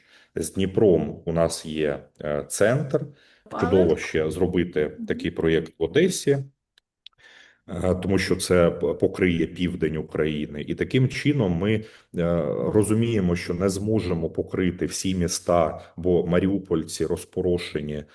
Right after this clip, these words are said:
Speaker 1: е, по всій Україні, але найбільше маріупольців проживає в Київській області, Дніпропетровській області, е, в Одесі, Одеській області і на Львівщині.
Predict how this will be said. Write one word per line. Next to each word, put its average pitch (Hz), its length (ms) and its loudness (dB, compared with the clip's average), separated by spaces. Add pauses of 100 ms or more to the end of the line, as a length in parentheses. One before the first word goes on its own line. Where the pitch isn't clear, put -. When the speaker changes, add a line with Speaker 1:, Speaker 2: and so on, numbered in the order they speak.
(240)
Speaker 1:
е, 76 220 0
по 90 120 -4
всій - 260 -4
Україні, 165 760 0 (300)
але 110 340 4
найбільше 107 600 0
маріупольців 87 680 -2
проживає 90 540 2
в - 100 -10
Київській 180 540 -2
області, 104 720 -2 (240)
Дніпропетровській 117 960 0
області, 95 600 -2
е, 82 680 0
в 80 120 0
Одесі, 101 520 2
Одеській 117 520 0
області 90 880 -2
і 110 180 0
на 95 240 0
Львівщині. 69 720 -8